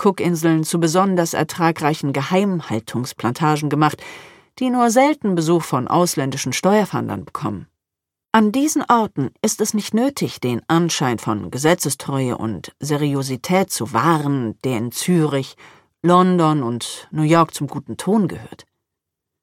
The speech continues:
In den abgelegenen Steuerparadiesen, wo die wichtigste Arbeit im Offshore-System gemacht wird, hat sich eine gewisse Missachtung für die lästigen Details von Recht und Ordnung durchgesetzt,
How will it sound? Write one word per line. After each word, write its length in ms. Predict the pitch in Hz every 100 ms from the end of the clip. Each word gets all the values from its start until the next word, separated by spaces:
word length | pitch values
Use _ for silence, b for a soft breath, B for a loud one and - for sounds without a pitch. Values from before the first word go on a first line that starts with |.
| _ _ _ _ _ _ _ _ -
In 260 | 247 247
den 220 | 240 220 -
abgelegenen 680 | 311 - 262 269 277 269
Steuerparadiesen, 1040 | 269 - 208 139 151 135 143 151 151 156 151
wo 60 |
die 140 | 165 185
wichtigste 500 | 311 - 294 - -
Arbeit 340 | 220 170 143
im 140 | 120 -
Offshore-System 1400 | 277 - - - 131 92 - _ _ 139 127 - 104 76
gemacht 340 | 95 120 -
wird, 180 | 214 - B B B -
hat 120 | 269
sich 180 | 285 247
eine 160 | 254
gewisse 340 | 233 240 - 220
Missachtung 800 | 220 - - 190 - - 110 104
für 140 | -
die 180 | 117 117
lästigen 500 | 120 185 - 151 117
Details 500 | 92 - 165 160 156
von 320 | - 98 - -
Recht 400 | 143 170 165 110
und 180 | 107 -
Ordnung 340 | 160 143 135
durchgesetzt, 640 | 151 151 156 151 185 -